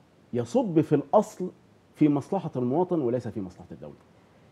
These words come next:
أنا لما هنقيم دولة صاحبة سيادة حقيقية على أرضها لا تسمح بوجود أي جريمة، سواء كانت هذه الجريمة تنظيمية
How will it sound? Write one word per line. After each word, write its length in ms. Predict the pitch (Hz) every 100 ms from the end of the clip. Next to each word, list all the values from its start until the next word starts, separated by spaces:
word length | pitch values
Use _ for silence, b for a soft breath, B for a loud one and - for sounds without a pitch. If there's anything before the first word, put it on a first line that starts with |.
| _ _ _ _ _ _ _ _ _ -
أنا 100 | 107
لما 300 | 120 139 143
هنقيم 360 | 160 160 247 226
دولة 380 | 185 185 147 131 - _ _ _ _ _ _
صاحبة 480 | 139 123 202 190 - - - _ _ _ - - _
سيادة 640 | - 147 151 160 120 95 -
حقيقية 840 | - 147 147 160 160 170 190 139
على 220 | 110 117 123
أرضها 480 | 127 123 170 180 - _ _ _ _ - -
لا 160 | 147 170
تسمح 500 | 240 240 190 165 135
بوجود 520 | 151 147 160 226 - -
أي 240 | 220 214 160
جريمة، 380 | 147 185 185
سواء 300 | 143 143 165
كانت 440 | - 170 156 127 131
هذه 240 | 123 151
الجريمة 360 | 135 127 156 135
تنظيمية 640 | 123 120 117 135 165 180